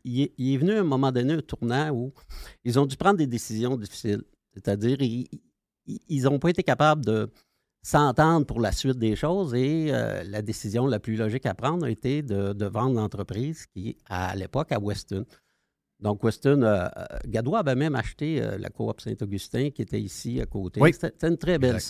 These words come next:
Speaker 1: société.
Speaker 2: Qui, elle aussi, est disparue en passant, là.
Speaker 1: Oui, oui, oui, oui. C'est
Speaker 2: Oui.
Speaker 1: sûr, écoute, euh,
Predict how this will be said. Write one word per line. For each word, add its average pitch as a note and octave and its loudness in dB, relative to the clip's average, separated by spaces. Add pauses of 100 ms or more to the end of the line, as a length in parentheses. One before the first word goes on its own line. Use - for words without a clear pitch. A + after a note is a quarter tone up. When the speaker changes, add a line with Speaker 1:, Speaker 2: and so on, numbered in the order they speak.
Speaker 1:
société. G2+ -4 (560)
Speaker 2:
Qui, D3+ 4
elle F#3 8
aussi, F3 8
est F#3+ 6
disparue D3 6
en D3 4
passant, C3 4
là. F#3+ -4 (340)
Speaker 1:
Oui, B2 4 (140)
oui, G#2+ 0
oui, D#3+ 0
oui. G2+ -4 (460)
C'est C#3 6
Speaker 2:
Oui. C#3+ 6
Speaker 1:
sûr, F#3 6
écoute, - 0
euh, F#2 2